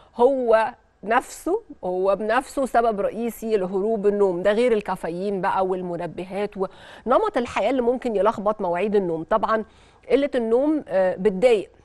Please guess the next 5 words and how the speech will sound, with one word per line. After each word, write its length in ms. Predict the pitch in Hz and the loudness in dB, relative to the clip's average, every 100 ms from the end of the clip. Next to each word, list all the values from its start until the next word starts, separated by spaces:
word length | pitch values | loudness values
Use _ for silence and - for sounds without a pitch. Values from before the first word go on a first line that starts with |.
| _ _ _ - | _ _ _ -16
بس، 560 | 175 190 185 - - 185 170 - - | -10 -8 -10 -14 -6 -6 -6 -16 -6
آه، 800 | 185 185 180 180 180 180 156 - - | -2 0 -2 -2 -4 -6 -8 -10 -16
في 460 | 180 - - 254 349 523 330 220 - - - 190 - _ - | -18 -18 -6 0 0 2 0 -2 -6 -10 -6 -6 -8 _ -2
عواقب 600 | 214 220 240 466 494 226 - | 4 6 8 6 2 -6 -8
صحية 720 | - - - 269 233 175 | -10 -10 -2 -2 0 -4